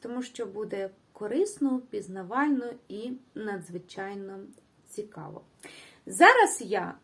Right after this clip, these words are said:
перефразую дані фрази, змінюючи рольові позиції. А ви, друзі, подумайте, спробуйте усвідомити, які почуття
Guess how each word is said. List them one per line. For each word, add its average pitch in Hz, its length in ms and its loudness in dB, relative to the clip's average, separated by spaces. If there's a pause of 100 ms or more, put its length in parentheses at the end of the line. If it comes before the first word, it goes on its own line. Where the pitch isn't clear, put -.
(220)
перефразую 277 1400 2 (200)
дані 247 600 2 (140)
фрази, 196 600 -4
змінюючи 277 840 0 (120)
рольові 220 720 -2 (140)
позиції. 180 600 -6
А - 120 -2
ви, 240 140 0
друзі, 302 500 2 (420)
подумайте, 214 1120 0 (240)
спробуйте 247 520 -2
усвідомити, 214 840 -6 (360)
які 226 340 -6
почуття 233 760 -6